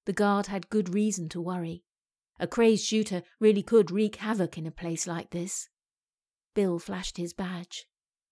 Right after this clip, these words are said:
"F B I," he said. The guard chuckled. "Can't say I'm surprised," he said. "Why not?" Riley asked. The guard shook his head.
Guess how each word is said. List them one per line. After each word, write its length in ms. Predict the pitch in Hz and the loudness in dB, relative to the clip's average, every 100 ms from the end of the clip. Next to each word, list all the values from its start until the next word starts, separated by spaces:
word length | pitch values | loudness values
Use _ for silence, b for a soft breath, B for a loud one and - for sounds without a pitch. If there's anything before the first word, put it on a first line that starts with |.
| _ | _
"F 240 | 165 175 | -6 -6
B 160 | - 160 | -6 -4
I," 320 | 160 151 170 | -4 -6 -10
he 80 | - | -10
said. 380 | 165 - 160 175 - _ _ _ _ _ _ | -8 -6 -8 -10 -18 _ _ _ _ _ _
The 100 | - | -8
guard 380 | 165 185 170 156 | -2 0 -2 -4
chuckled. 500 | - 170 - 156 156 _ _ _ _ _ _ | -6 -8 -8 -10 -12 _ _ _ _ _ _
"Can't 260 | - 226 196 | 2 2 2
say 160 | 233 | 2
I'm 160 | 208 208 | 4 2
surprised," 720 | 196 214 180 170 170 180 - - | 2 0 2 0 0 -2 -8 -12
he 100 | 160 | -10
said. 320 | - 160 175 _ _ _ _ _ _ | -8 -8 -10 _ _ _ _ _ _
"Why 240 | 170 170 185 | -2 0 2
not?" 340 | 254 285 - _ | 2 -2 -6 _
Riley 340 | 170 160 156 151 | -6 -4 -4 -6
asked. 400 | 151 156 - - _ _ _ | -8 -12 -16 -18 _ _ _
The 80 | 170 | -4
guard 380 | 185 175 160 - | -2 0 -2 -4
shook 180 | 185 | -8
his 180 | 170 165 | -6 -8
head. 280 | 180 170 165 | -8 -8 -10